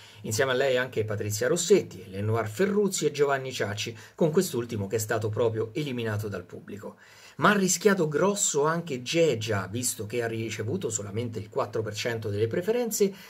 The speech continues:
rispetto al tre per cento del costumista, quindi attenzione, stavano lì lì,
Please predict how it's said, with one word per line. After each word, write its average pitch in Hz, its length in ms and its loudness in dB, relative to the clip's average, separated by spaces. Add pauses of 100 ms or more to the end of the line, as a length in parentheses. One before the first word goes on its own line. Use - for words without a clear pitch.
rispetto 214 600 2
al 208 200 4
tre 294 240 -4
per 185 220 -2
cento 202 320 0
del 156 180 0
costumista, 185 720 -2
quindi 139 400 -2 (440)
attenzione, 139 680 0
stavano 135 480 0
lì 139 180 0
lì, 247 240 0